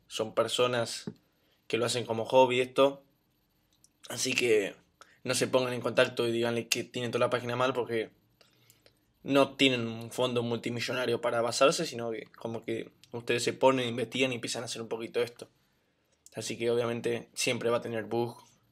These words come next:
Los tuvo la grande compañía, tiene bug. Microsoft tiene bug. Un montón de empresas tienen bug y nadie se queja tanto. Y más esto que es gratuito y un proyecto no financiado por una empresa.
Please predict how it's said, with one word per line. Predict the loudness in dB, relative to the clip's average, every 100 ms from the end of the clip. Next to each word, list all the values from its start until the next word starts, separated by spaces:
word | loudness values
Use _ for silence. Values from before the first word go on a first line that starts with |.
| _ _ _ _
Los | -8 -6 -4
tuvo | -2 0 2
la | 2
grande | 0 -2
compañía, | 2 4 6 4 0
tiene | -2 -4
bug. | -2 -2 0
Microsoft | 2 2 2 -4 -4
tiene | -6
bug. | -2 0 0 -2 -16 _ -20 -20 -20 -20 -20 -8
Un | -4
montón | -2 0
de |
empresas | 0 -2 -2
tienen | -4 -2
bug | -4 -4 -6
y |
nadie | -6 -4
se | -6 -6
queja | -8 -4 -2 -4 -10 _ _ _ _ _ _ _ _ _ _ _ -4
tanto. | -2 -2 -6 -10 -12 _ -20 -12
Y |
más | -4 -4
esto | 0 0
que | 0 -4
es | -6 -10 -14 -4
gratuito | -4 -2 -4 -4
y | -6
un | -6
proyecto | -6 -6 -6 -6
no | -4 -4 -6 -8 _ _ _ -20 -20 _ -8
financiado | -4 0 2 2
por | 0
una | -6
empresa. | -6 -6 -8